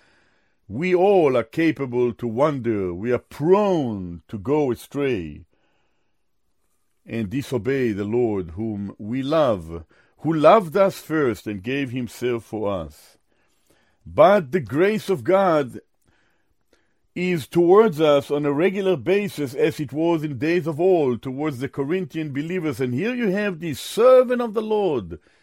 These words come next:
the shaliach, the apostle, who was so much concerned with the condition at Corinth that he wrote this long letter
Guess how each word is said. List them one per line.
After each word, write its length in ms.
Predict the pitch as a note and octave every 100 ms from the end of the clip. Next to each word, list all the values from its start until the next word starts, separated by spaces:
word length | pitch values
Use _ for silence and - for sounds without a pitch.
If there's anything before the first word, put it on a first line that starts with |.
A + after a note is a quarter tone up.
| _ _
the 200 | - D#3+
shaliach, 880 | - - F3+ E3+ A3 A#3+ D3 A#2 A2
the 160 | D#3+ E3
apostle, 960 | - - G3 A#3+ - - A2 C#2+ C#2 _ _ _ _ _ _ _ _ _ _ _ _ _ _ _ _ _ _ _ _ _ C3
who 80 |
was 180 | E3+ E3+
so 300 | - - G#3
much 240 | A3 F#3+ -
concerned 640 | G3+ - - F3 C#3+ B2
with 100 | B2
the 100 | B2+
condition 600 | - B2 G#2+ F3+ - D3+
at 220 | C3+ - _ _ _ _ _
Corinth 540 | - F#3+ G3 D3 A#2+ A2
that 140 | C3+
he 60 | - _
wrote 380 | G#2 A2+ F3 F#3
this 220 | D3 B2+
long 600 | A#2+ A#2+ C3 F3 G#3 A3 G3+
letter 640 | G3 G3+ - G#2+ F#2+ F#2